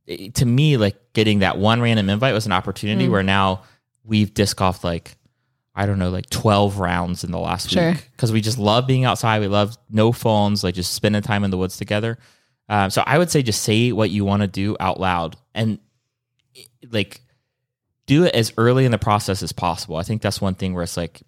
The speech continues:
Speaker 1: if you followed me around twenty-four seven, you would hear so many opportunities that I never take advantage of or never come to fruition because I'm just saying it out loud and maybe someone, like,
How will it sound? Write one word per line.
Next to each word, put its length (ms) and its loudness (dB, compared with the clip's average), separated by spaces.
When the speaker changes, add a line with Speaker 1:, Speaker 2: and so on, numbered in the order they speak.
Speaker 1:
if 180 -6
you 100 4
followed 420 2
me 140 2
around 320 0
twenty-four 400 -4
seven, 560 0
you 120 0
would 80 2
hear 160 -2
so 280 2
many 300 2
opportunities 680 0
that 140 -4
I 40 -4
never 200 0
take 180 -2
advantage 380 -2
of 140 0
or 80 0
never 200 0
come 200 -6
to 60 -2
fruition 520 -2
because 480 -2
I'm 120 2
just 160 0
saying 200 2
it 100 2
out 120 0
loud 240 2
and 60 2
maybe 200 0
someone, 280 0
like, 280 -6